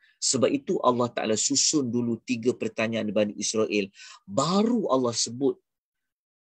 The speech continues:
kes sebenar, kenapa lembu betina itu perlu dicari. Ha, maknanya nak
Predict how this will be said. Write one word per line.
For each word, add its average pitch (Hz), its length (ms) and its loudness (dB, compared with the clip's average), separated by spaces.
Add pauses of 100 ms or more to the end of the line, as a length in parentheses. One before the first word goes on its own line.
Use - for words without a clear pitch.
(220)
kes - 320 2
sebenar, 120 640 -2 (640)
kenapa 202 640 4
lembu 120 340 -2
betina 113 400 -6
itu 110 460 -2 (180)
perlu 113 640 4
dicari. 98 580 -2 (840)
Ha, 87 100 -6
maknanya 120 480 4
nak 127 200 2